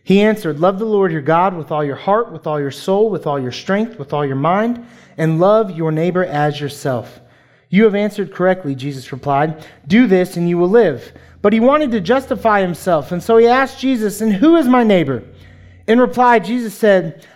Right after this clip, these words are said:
"A man was going down from Jerusalem to Jericho when he was attacked by robbers. They stripped him of his clothes, they beat him, and they went away, leaving him half dead.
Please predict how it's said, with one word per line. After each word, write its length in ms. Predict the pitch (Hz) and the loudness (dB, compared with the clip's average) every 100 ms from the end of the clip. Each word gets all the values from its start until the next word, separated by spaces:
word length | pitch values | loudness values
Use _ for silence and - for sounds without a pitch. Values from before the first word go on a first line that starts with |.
| - | -2
"A 80 | 190 | 2
man 240 | 240 277 | 4 4
was 140 | 233 | 2
going 260 | 220 226 220 | 2 2 4
down 220 | 220 226 | 2 2
from 180 | 226 214 | -2 -4
Jerusalem 560 | 165 190 247 220 185 175 | 0 0 0 -2 -2 0
to 100 | 160 | 0
Jericho 500 | 185 208 202 170 156 | 2 2 0 -2 0
when 120 | 160 | 0
he 140 | 202 | 2
was 140 | 202 165 | 2 0
attacked 400 | - 208 202 185 | -2 -2 -2 -2
by 100 | 156 | 0
robbers. 560 | 170 165 139 127 - - - - | 2 2 -2 -8 -16 -20 -20 -2
They 120 | 185 | -2
stripped 360 | 185 240 247 240 | 0 0 0 2
him 80 | |
of 120 | 220 190 | 0 0
his 100 | 190 | -2
clothes, 320 | 220 220 220 | 2 4 4
they 120 | 185 | 0
beat 240 | 160 226 | 2 2
him, 100 | 226 | 2
and 100 | 202 | 2
they 80 | 185 | 2
went 180 | 180 226 | 2 2
away, 260 | 208 202 185 | 4 4 2
leaving 360 | 190 220 226 | 0 0 0
him 200 | 190 190 | 2 0
half 360 | 160 175 170 - | 0 -2 -4 -2
dead. 420 | 151 127 120 | -2 -2 -6